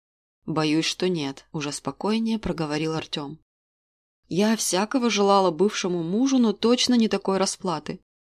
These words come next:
Никак не могла поверить, что он в тюрьме, особенно после того, как сам устроил мне чистилище в каталажке. «Откуда ты знаешь?»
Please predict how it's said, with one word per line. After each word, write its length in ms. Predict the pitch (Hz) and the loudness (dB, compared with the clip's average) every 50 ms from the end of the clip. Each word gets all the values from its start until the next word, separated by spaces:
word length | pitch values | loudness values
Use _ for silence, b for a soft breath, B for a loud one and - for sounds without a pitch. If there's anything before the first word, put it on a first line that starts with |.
| _ _ _ _ _ _ _ - | _ _ _ _ _ _ _ -2
Никак 400 | 208 220 214 - 247 269 - 254 | -2 0 0 0 0 2 4 4
не 80 | 247 | 4
могла 260 | 247 233 220 220 226 | 4 4 4 2 2
поверить, 540 | 220 - 202 202 185 196 214 233 233 233 220 | 2 2 2 2 4 4 4 4 4 2 0
что 200 | - - - 214 | 0 0 0 0
он 140 | 220 214 214 | 0 0 -2
в 60 | - | -2
тюрьме, 500 | - 220 226 233 220 196 170 160 160 - _ _ _ _ _ | -2 -2 0 2 0 0 -2 -4 -6 -10 _ _ _ _ _
особенно 580 | - 175 175 - - 180 208 202 202 196 196 185 | -2 -2 0 0 2 0 2 2 0 0 -2 0
после 340 | - - 196 196 - 190 180 | 0 0 0 2 0 0 0
того, 340 | - 180 180 180 190 202 190 | 2 0 2 2 2 2 2
как 240 | - 185 175 - | 0 -2 -2 -2
сам 320 | - - - 220 208 185 165 | -2 0 0 0 0 0 -2
устроил 380 | 170 - - - 175 180 180 | -2 -2 0 2 2 2 2
мне 180 | 175 175 175 175 | 2 0 -2 -2
чистилище 640 | 175 - 185 - - - 220 208 180 170 - 170 | -2 -4 -6 -6 -2 0 2 2 4 2 0 -2
в 60 | - - | -4 -4
каталажке. 680 | - 151 - 190 190 185 170 165 - - - 196 - _ _ _ _ _ _ _ _ _ _ _ _ _ _ _ _ _ | -4 -4 -2 -2 0 0 -2 -2 -4 -8 -12 -14 -18 _ _ _ _ _ _ _ _ _ _ _ _ _ _ _ _ _
«Откуда 480 | - 202 190 - - - 254 277 277 294 | -4 -4 -4 -4 -2 -2 0 0 2 2
ты 200 | 294 277 277 277 | 4 4 4 6
знаешь?» 600 | 285 311 302 262 214 185 165 170 - - - | 4 4 6 4 4 2 0 -2 -2 -4 -6